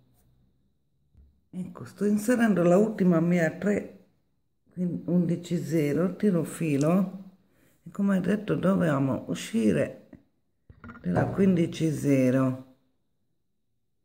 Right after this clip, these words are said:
Allora, qui per non andare sotto dovete postare voi con le vostre mani.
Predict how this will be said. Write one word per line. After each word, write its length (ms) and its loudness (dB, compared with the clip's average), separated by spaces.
Allora, 500 -2
qui 240 -4
per 180 -6
non 280 -2
andare 440 -2
sotto 600 -8
dovete 460 -6
postare 500 -6
voi 280 -4
con 140 -8
le 100 0
vostre 420 -6
mani. 760 0